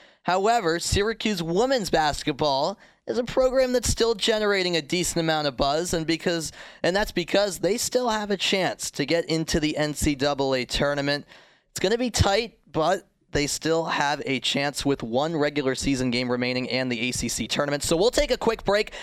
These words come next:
but after the break, we'll talk women's hoops. I think a team we're a little bit more optimistic on anyways. So stick around here on Newhouse at Night.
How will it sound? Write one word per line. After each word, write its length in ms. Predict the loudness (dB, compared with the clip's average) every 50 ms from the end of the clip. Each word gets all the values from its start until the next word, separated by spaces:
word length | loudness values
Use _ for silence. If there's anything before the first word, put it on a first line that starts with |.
| -14 -4
but 100 | -2 -2 -2 0
after 300 | -2 -2 -2 -2 0 -2
the 100 | 0 0
break, 280 | 0 0 0 -2 -4 -8 -16 -8 _
we'll 240 | 0 2 2 2 2
talk 340 | 2 0 2 2 0 -4
women's 460 | -4 -2 0 0 0 0 -2 0 0 0
hoops. 260 | 2 2 0 0 -2
I 80 | -4 -2
think 200 | -2 -2 -2 -2
a 40 | -2
team 300 | 0 0 0 2 2 2
we're 140 | 2 2
a 60 | 2 2
little 360 | 2 2 2 2 4 2 2
bit 160 | 2 0 2
more 240 | 2 2 2 2 2
optimistic 800 | 0 0 0 -2 -2 0 0 0 0 0 0 -2 -2 0 0
on 200 | 0 0 0 -4 -6 -10 -14 -16 -16 -16 -10 -4
anyways. 540 | -2 0 0 0 0 2 2 2 2 0 0
So 260 | 0 0 2 0 0 -4 -8 -16 -10
stick 320 | -10 -4 -2 -2 0 0 2
around 300 | 2 2 2 0 -2 -2
here 300 | -2 0 0 2 0 2
on 300 | 0 0 0 0 0 2
Newhouse 460 | 2 2 4 2 2 0 0 0 0
at 180 | 0 0 0 0
Night. 240 | 0 0 -2 -2